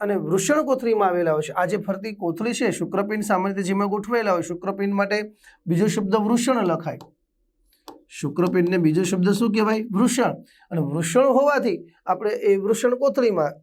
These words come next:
આવેલા છે એમ કહી શકાય. પ્રથમ નાની, જે નાની છે એ કયા ખંડમાં છે? દસ નંબરના ખંડમાં. અને મોટી છે એ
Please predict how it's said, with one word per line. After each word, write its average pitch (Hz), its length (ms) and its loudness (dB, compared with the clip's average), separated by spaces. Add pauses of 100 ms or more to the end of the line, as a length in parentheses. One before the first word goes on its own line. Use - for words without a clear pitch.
આવેલા 151 320 -2
છે 208 120 -2
એમ 202 120 0
કહી 160 180 -6
શકાય. 156 260 -8
પ્રથમ 190 320 0 (100)
નાની, 196 260 2 (380)
જે 190 100 -2
નાની 180 420 2
છે 214 80 2
એ 165 160 -2
કયા 214 260 -2
ખંડમાં 220 320 -2
છે? 214 180 0 (1400)
દસ 196 280 2
નંબરના 208 400 4
ખંડમાં. 196 340 0
અને 160 140 2
મોટી 160 280 0
છે 208 220 2 (120)
એ 226 40 2